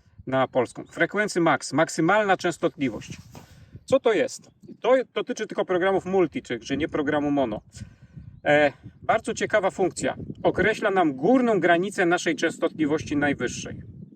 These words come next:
Czyli mamy czterdzieści kiloherców, możemy mieć dwadzieścia cztery albo czternaście. Trzy wartości są do wyboru. No dobrze, no ale co wybrać?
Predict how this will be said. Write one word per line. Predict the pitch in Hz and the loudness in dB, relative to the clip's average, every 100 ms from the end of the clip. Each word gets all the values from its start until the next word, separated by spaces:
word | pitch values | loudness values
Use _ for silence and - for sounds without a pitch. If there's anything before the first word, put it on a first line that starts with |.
| _ _ _ | _ _ _
Czyli | - 165 170 | -2 2 4
mamy | 175 165 | 4 2
czterdzieści | 139 - 143 151 139 160 | -2 -2 -2 -2 -6 -8
kiloherców, | 147 151 160 139 226 - | -4 -2 -2 -2 -4 -4
możemy | 160 165 | -2 0
mieć | 156 | -2
dwadzieścia | - 151 - 160 | 0 -2 -2 -6
cztery | - 190 185 | -2 -2 0
albo | 170 147 | -2 -2
czternaście. | 156 - 147 151 123 - | -4 -2 0 0 -2 -6
Trzy | - - 247 | -12 -4 0
wartości | 220 190 190 180 - | 2 2 0 -6 -6
są | - 147 | -4 -2
do | 143 | -2
wyboru. | 135 123 113 107 - - - - _ - - | -2 0 -2 -4 -18 -20 -18 -18 _ -18 -8
No | - | 0
dobrze, | - - - - - _ _ _ - | 0 -2 -14 -16 -20 _ _ _ -4
no | 131 | -2
ale | 143 | -2
co | 175 | -2
wybrać? | 170 147 - - - | 0 -2 -2 -10 -20